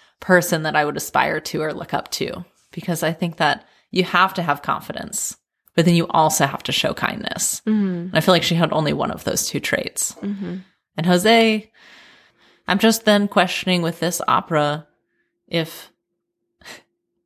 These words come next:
Speaker 1: either of them ever really, like, thought about the other person when they were doing stuff.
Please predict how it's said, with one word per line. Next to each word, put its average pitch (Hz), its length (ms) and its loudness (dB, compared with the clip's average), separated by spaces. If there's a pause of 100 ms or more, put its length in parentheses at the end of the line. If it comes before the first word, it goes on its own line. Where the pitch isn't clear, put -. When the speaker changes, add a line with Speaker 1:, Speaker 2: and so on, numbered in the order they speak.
(720)
Speaker 1:
either 214 360 6
of 180 140 0
them 160 200 6
ever 165 340 2
really, 170 380 2
like, 143 320 0
thought 156 260 2
about - 220 -2
the - 120 -2
other 156 180 -4
person - 460 -8
when 156 140 -8
they 147 80 -8
were 156 120 -8
doing 143 320 -8
stuff. - 540 -10